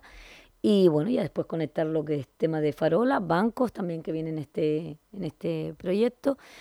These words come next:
los bancos y papeleras. No puede ser de otra manera para que la gente también,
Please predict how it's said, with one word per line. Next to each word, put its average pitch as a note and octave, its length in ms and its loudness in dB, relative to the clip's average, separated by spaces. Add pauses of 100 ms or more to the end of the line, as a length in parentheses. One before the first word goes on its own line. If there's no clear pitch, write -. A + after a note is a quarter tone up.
(240)
los D3 200 -2
bancos E3+ 460 -2
y G#3+ 80 -6
papeleras. C3 580 -14 (540)
No D#3 180 -8
puede C#3+ 160 -4
ser D3+ 200 -4
de D3 40 -4
otra D#3+ 240 -6
manera D3 380 -4
para F3 100 -8
que F3 80 -4
la D3+ 60 -4
gente D3 200 -6
también, D3 320 -4